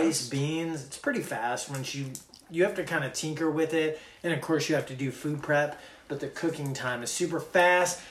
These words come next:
Speaker 2: Get your significant other an Instapot. Find,
Speaker 1: Instapot.
Speaker 2: find that shit on, go on Groupon, you know, get yourself a deal.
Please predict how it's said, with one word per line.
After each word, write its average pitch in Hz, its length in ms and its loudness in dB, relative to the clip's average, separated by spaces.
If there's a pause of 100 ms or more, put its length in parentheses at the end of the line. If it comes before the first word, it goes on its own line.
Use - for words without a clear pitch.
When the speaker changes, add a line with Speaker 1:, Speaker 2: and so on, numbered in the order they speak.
(160)
Speaker 2:
Get 233 200 6
your 214 120 2
significant 165 680 4
other 151 220 4
an 147 80 2
Instapot. 135 640 -2
Find, 143 240 2
Speaker 1:
Instapot. 139 180 -6
Speaker 2:
find 151 160 -2
that 151 160 0
shit 143 380 -2
on, 139 420 -2
go 151 120 2
on 151 140 2
Groupon, 123 420 -2
you 117 60 -10
know, 127 160 -4
get 135 140 -6
yourself 143 320 -6
a 143 40 -6
deal. 139 260 -2